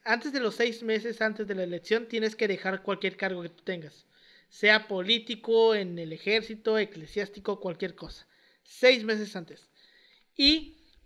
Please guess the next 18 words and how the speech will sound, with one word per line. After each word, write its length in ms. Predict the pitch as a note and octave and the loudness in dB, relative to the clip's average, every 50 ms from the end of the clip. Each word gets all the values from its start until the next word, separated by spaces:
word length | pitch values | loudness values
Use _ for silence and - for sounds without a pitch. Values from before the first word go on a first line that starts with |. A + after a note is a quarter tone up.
| _ | _
prácticamente 1040 | - A3+ A3+ A3+ B3 B3 A3+ A#3+ A3+ A3 A3+ A3+ A#3 A3 - A#3+ A#3 B3 B3 - - _ _ _ _ | 6 6 6 6 4 0 0 0 2 2 0 -2 -4 -2 2 2 2 2 2 -2 -12 _ _ _ _
nadie 560 | - G#3+ G3 G3+ G#3 A3 A#3 A#3+ B3 B3 A#3+ A3+ | -8 -6 -4 0 4 6 6 6 6 4 4 4
dentro 320 | A3 A3 G3+ G#3+ G3 G3 | 2 2 0 -2 -2 -2
del 160 | F#3+ F#3 F#3 F#3 | 0 0 -2 -2
pri 260 | - G#3+ A3 A3 A3 | -2 -2 -2 -2 -4
cumplía 680 | - A3 G#3 G3 - - - G3+ G#3 G3+ G3+ G3+ G3+ | -6 -4 -4 -4 -4 -4 -2 0 2 2 4 4 4
esa 280 | G3+ G3+ G3 G3+ G#3+ G3+ | 2 2 0 -2 -4 -6
fun-, 200 | G3 G3 F#3+ F3+ - - - | -4 -6 -8 -8 -10 -8 -6
esa 580 | G3+ F3+ - - G#3 G3+ G3 F#3 F3+ F3 F3+ - - | -4 -4 -2 0 2 4 4 4 2 0 -4 -8 -6
requisito 540 | G#3 F#3+ F#3 - G3 E3 - G#3+ G#3+ - G#3+ | -4 -4 -4 -4 -6 -10 -10 -6 -2 0 0
de 80 | G#3 | 0
los 120 | G3 F#3 - | 0 -2 -4
seis, 320 | - G3 F3 - - - | -4 -6 -6 -6 -10 -10
de 80 | - F3 | -8 -8
los 140 | F3+ D#3+ - | -6 -6 -8
seis 200 | F3+ E3 - F3+ | -10 -10 -10 -10
meses, 380 | F3+ F3+ D#3+ - D3+ - _ _ | -10 -10 -10 -12 -16 -20 _ _
nadie, 560 | F3+ E3+ E3+ F3+ F#3 G3 F#3+ F#3 F#3 - - | -12 -10 -6 -2 0 0 0 -2 -4 -10 -20